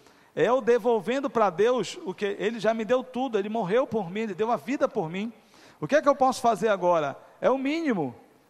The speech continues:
é entregar tudo que eu tenho nas mãos dele. É mudar todo o rumo da minha vida por vontade de Deus, pra fazer a vontade de Deus. Queridos, é isso que ele quer de nós. E o terceiro, é, esse pensamento agora, ele nos leva a imaginar.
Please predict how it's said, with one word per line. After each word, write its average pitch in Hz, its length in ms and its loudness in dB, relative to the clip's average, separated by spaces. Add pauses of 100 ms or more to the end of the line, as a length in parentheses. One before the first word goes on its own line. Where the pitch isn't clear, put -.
(140)
é 165 100 2
entregar 247 460 0 (140)
tudo 320 280 0
que 269 80 -4
eu 254 120 2
tenho 262 260 -2
nas 262 180 -2
mãos 247 220 -2
dele. 240 320 0 (920)
É 180 100 6
mudar 254 400 2 (160)
todo 330 260 2
o 247 40 2
rumo 311 280 -2
da 269 120 2
minha 254 240 -2
vida 233 280 -2
por 262 420 -2
vontade 208 760 -6
de 175 200 -10
Deus, 160 560 -4 (460)
pra 240 180 4
fazer 233 380 0
a 269 60 2
vontade 196 460 0
de 160 80 -12
Deus. 135 300 -8
Queridos, 180 380 -6
é 196 100 -2
isso 220 160 -4
que - 80 -4
ele 220 140 -2
quer 220 200 -2
de 196 100 -10
nós. 185 420 -2 (560)
E 190 60 0
o 214 60 0
terceiro, 233 520 0 (640)
é, 170 260 2
esse 277 180 0
pensamento 233 600 -2
agora, 185 480 2
ele 196 160 -2
nos 220 240 -4
leva 214 480 2
a 208 100 0
imaginar. 180 760 -2